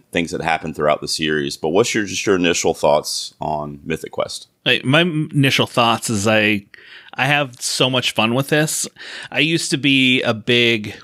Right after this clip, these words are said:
Speaker 2: World of Warcraft gamer many years ago. So watching this, it really kinda brought back that, that kinda feel of playing that game. And so I kinda had that connection with it,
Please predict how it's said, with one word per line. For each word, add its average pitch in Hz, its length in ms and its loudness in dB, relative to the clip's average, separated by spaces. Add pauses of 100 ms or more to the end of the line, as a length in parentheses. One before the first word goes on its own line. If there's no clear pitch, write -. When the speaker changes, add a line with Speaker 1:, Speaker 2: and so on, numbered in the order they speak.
Speaker 2:
World 120 320 2
of 104 100 -2
Warcraft 113 800 0
gamer 113 560 0 (180)
many 107 280 2
years 107 280 2
ago. 87 460 0 (460)
So 113 440 2
watching 123 680 0
this, 107 240 0
it 95 80 -2
really 113 240 2
kinda 110 240 0
brought 110 440 0
back 110 340 -2
that, 101 600 -2 (260)
that - 180 -2
kinda 135 180 -2
feel 147 560 2
of 117 140 -2
playing 131 540 0
that 117 300 0
game. 107 540 2 (240)
And 107 520 0
so - 720 0
I 117 160 2
kinda 113 240 -2
had 107 220 0
that 117 200 0
connection 120 600 0
with 101 200 0
it, 104 220 0